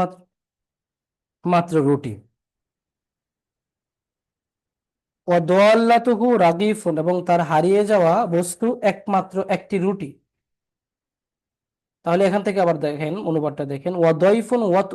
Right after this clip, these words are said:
উহু খফিফুন, ওই যে লোক, তিনি তার গুণাগুণ, মানে তার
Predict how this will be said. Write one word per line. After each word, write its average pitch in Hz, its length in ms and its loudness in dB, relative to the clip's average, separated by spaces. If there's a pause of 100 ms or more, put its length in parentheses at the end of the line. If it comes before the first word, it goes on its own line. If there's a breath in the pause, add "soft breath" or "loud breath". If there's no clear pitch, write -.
(100)
উহু 196 180 -4 (180)
খফিফুন, 185 600 -6 (160)
ওই 202 140 0
যে 226 80 2 (120)
লোক, 208 180 4 (260)
তিনি 185 220 -2 (560)
তার 165 200 4
গুণাগুণ, 190 420 0
মানে 170 200 0
তার 165 120 2